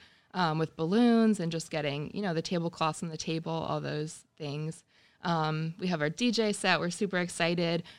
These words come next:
Um, something exciting about the D J is he is sending a Q R code, which will be released today,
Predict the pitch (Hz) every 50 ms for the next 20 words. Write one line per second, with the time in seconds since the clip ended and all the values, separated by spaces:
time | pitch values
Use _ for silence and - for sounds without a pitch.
0 | _ _ - 190 180 170 170 - 208 202 220 220 214 190 - - - 196 208 214
1 | 214 214 202 185 180 175 - 170 160 175 175 175 165 175 185 196 220 240 247 190
2 | 165 175 - - - - 202 196 185 180 175 - - 170 175 175 175 180 175 175
3 | 165 147 - - - 185 170 151 143 160 175 - - 208 214 226 233 247 240 196
4 | 175 170 - - 170 165 170 170 160 156 160 156 156 156 160 - - - - 165
5 | 151 151 160 160 156 151 156 151 165